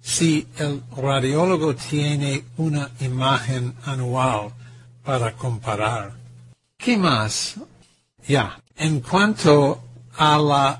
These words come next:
edad a la que la mamografía debe comenzar, algunos expertos dicen que las mujeres no necesitan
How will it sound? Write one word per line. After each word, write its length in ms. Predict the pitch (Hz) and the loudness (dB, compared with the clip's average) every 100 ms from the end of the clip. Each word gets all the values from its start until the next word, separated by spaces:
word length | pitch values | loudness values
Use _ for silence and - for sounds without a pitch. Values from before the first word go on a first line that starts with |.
| - | -4
edad 540 | 135 143 147 151 147 143 - - - | -2 2 2 2 0 -4 -14 -18 -4
a 180 | 165 | -2
la 240 | 165 151 139 | 2 0 0
que 320 | - 147 143 | 0 2 2
la 260 | 135 131 127 | 0 -2 -2
mamografía 1080 | 131 131 127 117 123 113 - 185 156 131 - - - - - - | -2 -2 -4 -2 -2 -4 -2 4 4 4 0 -18 -20 -20 -18 -4
debe 380 | 139 131 123 | 0 2 0
comenzar, 1000 | - 131 120 113 110 - 156 151 143 165 - - - - - - | -2 -6 -4 -4 -2 2 4 4 2 -2 -10 -20 -20 -20 -18 -4
algunos 680 | 147 151 208 220 202 - - - - | -2 0 -2 0 -2 -4 -10 -12 -6
expertos 1120 | 135 - - 165 156 - - 107 117 - - - - - | -4 -4 -2 4 4 2 -6 -8 -6 -10 -12 -16 -20 -12
dicen 720 | 131 127 151 139 - 139 131 | -6 2 4 4 0 -2 -4
que 340 | - 143 139 131 | 0 2 2 2
las 420 | 127 127 120 - | 2 0 -2 -4
mujeres 760 | 123 117 156 156 127 120 - - - - - - | -4 0 4 4 2 0 -4 -12 -20 -20 -20 -12
no 440 | 135 151 185 190 175 | -4 0 2 2 2
necesitan 1000 | 143 - 123 - 165 170 135 120 117 | 0 0 -4 -2 -2 0 -4 -4 -6